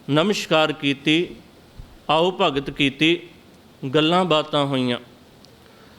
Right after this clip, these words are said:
ਧੰਨ ਗੁਰੂ ਨਾਨਕ ਸਾਹਿਬ ਜੀ ਦੇ ਚਲੋ ਪਹਿਲਾਂ ਸ਼ਬਦ ਸੁਣੇ, ਸਤਿਗੁਰੂ ਦੇ ਨਾਲ ਵਿਚਾਰ ਚਰਚਾ ਹੋਣ ਲੱਗੀ।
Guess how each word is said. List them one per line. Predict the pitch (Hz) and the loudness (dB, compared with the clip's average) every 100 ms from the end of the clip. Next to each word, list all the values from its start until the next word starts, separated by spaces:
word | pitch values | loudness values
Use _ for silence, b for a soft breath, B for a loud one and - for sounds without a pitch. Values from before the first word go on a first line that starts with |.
| B - | B 0
ਧੰਨ | 165 165 | 0 2
ਗੁਰੂ | 165 175 | -2 -2
ਨਾਨਕ | 151 147 160 165 | 0 0 0 -4
ਸਾਹਿਬ | - 175 175 | -2 0 0
ਜੀ | 160 170 | -2 0
ਦੇ | 160 | 0
ਚਲੋ | 151 165 165 | 0 0 0
ਪਹਿਲਾਂ | 165 160 160 151 | 0 0 2 0
ਸ਼ਬਦ | - 151 151 175 175 | 0 -2 -2 -2 -4
ਸੁਣੇ, | - 143 135 160 - - B B B B | -4 0 0 -2 -6 -20 B B B B
ਸਤਿਗੁਰੂ | - - 165 170 180 226 | -4 0 0 0 -4 -2
ਦੇ | 196 196 | 0 2
ਨਾਲ | 170 170 | 2 2
ਵਿਚਾਰ | 156 151 151 160 | -2 0 2 2
ਚਰਚਾ | 175 175 160 - 156 | 0 -2 0 0 0
ਹੋਣ | 147 135 139 | 2 0 0
ਲੱਗੀ। | 131 131 | 0 -2